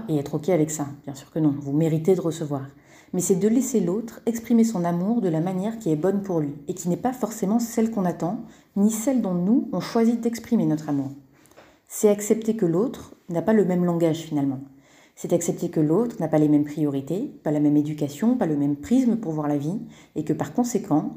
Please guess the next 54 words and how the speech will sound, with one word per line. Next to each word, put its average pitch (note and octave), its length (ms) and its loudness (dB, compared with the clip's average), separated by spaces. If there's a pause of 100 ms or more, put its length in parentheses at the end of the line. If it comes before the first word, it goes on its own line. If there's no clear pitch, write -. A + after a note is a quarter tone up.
il E3 100 0
ne D#3+ 60 2
fait D#3+ 120 -2
pas G#3+ 140 0
toujours F3+ 360 -2
ce - 80 -2
que D#3+ 140 0
l'on D3 220 4
aimerait F#3 280 0
qu'il D3+ 160 -6
fasse. - 460 -16 (760)
Mais E3+ 200 2
il D#3+ 80 0
faut F3 100 -4
savoir E3 380 2
apprécier D#3 400 -2
au D3 40 2
contraire E3 460 0
des F3+ 120 0
choses G3+ 260 -4
qu'il E3 160 -2
va C#3+ 140 2
faire G3+ 380 -2 (580)
auxquelles G3+ 280 2
on F3+ 60 2
ne D#3+ 40 2
s'attendait F#3 440 -2
pas F#3+ 100 0
forcément. D3+ 460 -6 (720)
En D#3+ 60 -4
fait, A#3 180 4
il - 60 0
faut E3 100 0
laisser D#3 220 0
la E3 100 2
porte D#3 240 -6
ouverte E3 240 -2
à D#3 40 0
l'imprévu, D3 600 0
à F#3 40 2
la C#3+ 80 -4
surprise, F#3 680 -4
et E3+ 100 0
de D#3+ 80 0
manière D#3+ 320 4
un D#3+ 60 0
peu D#3 100 -4
métaphorique, D#3 680 0
il - 20 -20
faut - 180 -4
remplir F3+ 520 0
sa D3+ 240 -2
jarre D#3+ 340 2
d'amour D#3+ 440 0